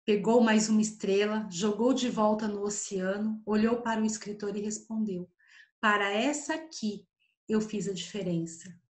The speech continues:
Que você tenha também a certeza da diferença que o trabalho que você vai iniciar, do impacto positivo desse trabalho na vida de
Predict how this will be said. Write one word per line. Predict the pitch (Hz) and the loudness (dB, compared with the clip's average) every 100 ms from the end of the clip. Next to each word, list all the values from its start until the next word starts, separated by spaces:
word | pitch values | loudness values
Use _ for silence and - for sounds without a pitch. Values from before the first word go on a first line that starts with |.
| _ _ - | _ _ -10
Que | - | -2
você | 220 233 - 311 330 | 0 0 0 0 0
tenha | - 240 233 233 | 2 2 2 0
também | 233 214 180 175 175 - - | 0 0 2 0 -2 -8 -8
a | 208 | -6
certeza | - - 269 - - 208 180 170 175 - _ - 175 | -4 0 -2 -2 0 2 2 -2 -10 -12 _ -18 -4
da | 202 | -2
diferença | - 285 294 285 214 185 175 - 190 - _ _ | 2 2 2 2 2 0 -2 -6 -14 -16 _ _
que | 220 | -4
o | 214 | -2
trabalho | 220 180 180 233 311 320 | -2 0 2 4 4 2
que | 277 | 0
você | 277 277 262 | 0 0 -2
vai | 247 226 | -2 0
iniciar, | 220 214 - - 196 185 190 - _ _ | 2 2 0 -6 -6 -6 -8 -12 _ _
do | 202 | -2
impacto | 226 214 - 269 302 294 - 294 - | 0 0 2 2 2 0 -4 -4 0
positivo | 294 311 302 294 - 214 190 175 170 180 - | 0 2 2 0 -2 -2 -2 -4 -6 -10 -2
desse | 202 214 - | 2 2 -2
trabalho | - 190 170 180 185 190 _ - - | -6 -6 -2 -2 -2 -6 _ -20 -10
na | 202 190 | -2 0
vida | 175 190 185 | 0 0 -2
de | 175 208 | -4 -6